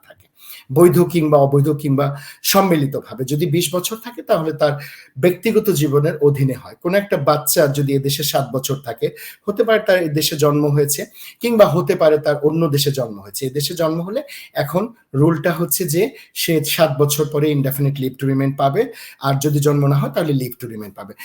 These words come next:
পাশাপাশি significant obstacles এর উপরে নির্ভর করে যে কোনোভাবেই পৃথিবীর অন্য কোনো দেশে গিয়ে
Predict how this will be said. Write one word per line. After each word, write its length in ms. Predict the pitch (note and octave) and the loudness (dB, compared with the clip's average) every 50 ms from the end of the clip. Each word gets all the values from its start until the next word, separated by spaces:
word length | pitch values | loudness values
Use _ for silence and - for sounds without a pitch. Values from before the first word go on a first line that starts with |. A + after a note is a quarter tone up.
| - - - _ | -18 -18 -2 _
পাশাপাশি 440 | - A3 A3 - C4+ C#4 C4 - C4+ | 4 4 4 4 0 -2 -2 0 0
significant 680 | - - - A3 F3+ F#3+ G#3 G#3+ G#3+ G#3 G#3 G#3+ G3 | 2 2 2 2 2 2 0 0 0 -2 -2 -2 0
obstacles 640 | F#3+ D#3 D3 C#3+ - - - F3 E3 - F3+ F3 - - - - - - - - _ - - - | 2 2 2 2 -2 -2 0 -2 -2 -2 -2 0 0 0 -2 -4 -12 -20 -20 -16 _ -4 0 0
এর 180 | F3 E3 E3 - | 0 0 0 -2
উপরে 320 | D#3 D3 D3+ D#3+ D3+ D3+ | -2 0 0 0 0 0
নির্ভর 400 | D3 C#3 D3 D#3 C#3 D3 E3 D3+ | 2 2 0 0 0 0 0 0
করে 140 | - D3+ C#3+ | 0 -2 -2
যে 120 | C#3 D3 D3+ | -2 -4 -6
কোনোভাবেই 720 | - - B3+ C4 C#4+ D#4 C#4+ G#3+ G3+ G3 F#3+ G#3 G3 G3+ | -4 -2 2 4 4 4 2 2 0 0 0 -2 -2 -4
পৃথিবীর 320 | - D#3+ C#3+ F3 E3+ E3+ D#3+ | -8 -8 -6 -4 -2 -2 -2
অন্য 220 | D#3 D3 C#3+ C#3 | 0 0 -2 -2
কোনো 360 | C#3+ C#3+ C#3+ C#3 D3+ D3 D3 A2+ A2 | -4 -4 -2 -2 -2 -4 -6 -12 -14
দেশে 280 | A2 C3 C#3 - D3+ | -10 -8 -6 -6 -4
গিয়ে 280 | C#3 C#3 C#3 D3 D3 | -4 0 0 0 0